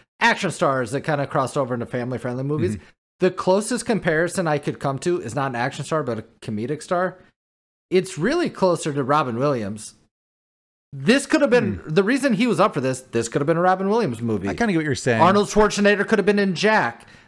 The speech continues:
Speaker 1: There's a lot of crossovers. Hey, we just need a guy that people are gonna sit and watch.
Speaker 2: I kinda get what
Speaker 1: We
Speaker 2: you're saying
Speaker 1: know
Speaker 2: there,
Speaker 1: they
Speaker 2: yeah.
Speaker 1: started in comedy. We know they started as whatever the fuck Arnold was, Mister
Speaker 2: Action.
Speaker 1: Universe in action.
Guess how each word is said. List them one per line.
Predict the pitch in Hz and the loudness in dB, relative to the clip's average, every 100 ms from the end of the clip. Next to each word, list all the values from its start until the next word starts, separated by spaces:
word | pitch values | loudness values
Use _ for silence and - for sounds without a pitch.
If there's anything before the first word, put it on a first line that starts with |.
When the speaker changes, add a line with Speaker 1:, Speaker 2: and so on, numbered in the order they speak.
| - | 0
Speaker 1:
There's | 185 196 | 2 4
a | |
lot | 220 196 254 | 4 4 2
of | 240 | 2
crossovers. | 233 202 208 190 185 - | 4 4 2 0 0 2
Hey, | 247 | 2
we | 233 269 | 2 0
just | 294 208 | -2 0
need | 202 | 2
a | 196 | 2
guy | 170 165 170 | 4 4 2
that | 147 120 - - | -2 -4 -6 -4
people | 196 185 | 0 2
are | |
gonna | 170 160 | 0 -2
sit | - 160 | -2 -4
and | 117 | -2
watch. | 120 107 92 - - - | -2 -2 -4 -14 -14 -6
Speaker 2:
I | 180 | 0
kinda | 196 175 | 0 2
get | |
what | 139 | 0
Speaker 1:
We | |
Speaker 2:
you're | 180 | 2
saying | 226 | 4
Speaker 1:
know | 226 | 4
Speaker 2:
there, | 220 | 2
Speaker 1:
they | 220 | 4
Speaker 2:
yeah. | |
Speaker 1:
started | 220 208 208 185 | 4 4 2 2
in | 180 | 0
comedy. | 175 202 202 196 202 190 - - - | 2 2 2 2 0 0 -8 -20 -6
We | 127 | 0
know | 175 202 | 4 4
they | 190 | 2
started | - 196 185 170 | 2 2 2 2
as | 160 131 104 - _ | 0 0 -8 -20 _
whatever | 131 165 | -2 0
the | 175 | 0
fuck | 180 175 | 0 0
Arnold | 170 170 170 | 2 0 0
was, | 156 160 | 0 0
Mister | 104 | 0
Speaker 2:
Action. | 156 - 151 | -2 0 0
Speaker 1:
Universe | 156 160 156 | 0 0 0
in | 131 | 0
action. | 147 - 190 196 | 0 2 0 0